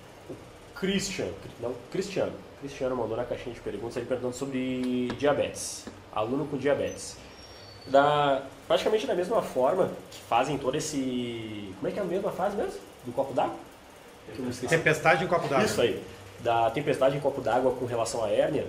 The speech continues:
Speaker 1: fazem com vários outros tipos de doença e diabetes é uma delas. Ah, claro que, se o aluno é diabético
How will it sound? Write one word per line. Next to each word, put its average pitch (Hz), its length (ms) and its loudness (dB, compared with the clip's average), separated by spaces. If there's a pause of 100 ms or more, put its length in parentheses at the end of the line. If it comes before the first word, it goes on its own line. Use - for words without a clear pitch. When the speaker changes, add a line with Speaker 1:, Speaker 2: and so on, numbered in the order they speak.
(120)
Speaker 1:
fazem 123 200 0
com 139 260 -4
vários 175 340 6
outros 175 260 0
tipos - 220 -10
de 151 80 -8
doença 160 380 2 (260)
e 208 80 -8
diabetes 165 420 2
é 156 40 -2
uma 180 120 0
delas. 104 240 -2 (800)
Ah, 123 320 2 (100)
claro 190 280 6
que, 123 380 -2 (240)
se - 160 -12
o 202 60 0
aluno 147 240 4
é 123 40 4
diabético 110 680 0